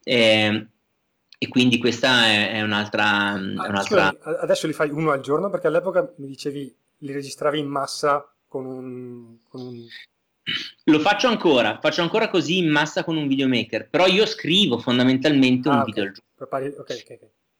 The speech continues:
Speaker 1: Sì, cioè, diciamo, ogni giorno dedicare un, una, un po' per la formazione e per la creazione. Questo, questo è, è un'ottima abitudine. Poi la to-do list, a quella non riuscirei
Speaker 2: Ci
Speaker 1: mai veramente
Speaker 2: sono
Speaker 1: a
Speaker 2: delle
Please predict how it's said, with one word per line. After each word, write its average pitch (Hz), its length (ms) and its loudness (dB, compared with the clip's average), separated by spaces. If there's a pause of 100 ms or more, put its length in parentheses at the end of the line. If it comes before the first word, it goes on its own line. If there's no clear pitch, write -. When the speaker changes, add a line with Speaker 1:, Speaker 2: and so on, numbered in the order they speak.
(260)
Speaker 1:
Sì, 131 280 4
cioè, 135 180 2
diciamo, 135 400 0
ogni 180 220 2
giorno 196 280 0
dedicare 160 720 2
un, 143 320 -6
una, 143 220 -2
un 143 180 -4
po' 160 200 2
per 143 140 0
la 135 160 0
formazione 151 920 2
e 131 160 -2
per 127 120 -2
la 127 200 0
creazione. 117 960 0
Questo, 135 540 2
questo 131 340 0
è, 127 220 0
è 127 100 0
un'ottima 120 360 2
abitudine. 120 280 0
Poi 127 120 2
la 113 120 2
to-do 127 240 4
list, 131 520 4
a 110 120 -8
quella 135 200 2
non 127 100 2
riuscirei 117 380 2
Speaker 2:
Ci 107 60 2
Speaker 1:
mai 110 200 4
veramente 107 280 2
Speaker 2:
sono 110 180 0
Speaker 1:
a 208 140 4
Speaker 2:
delle 143 640 -2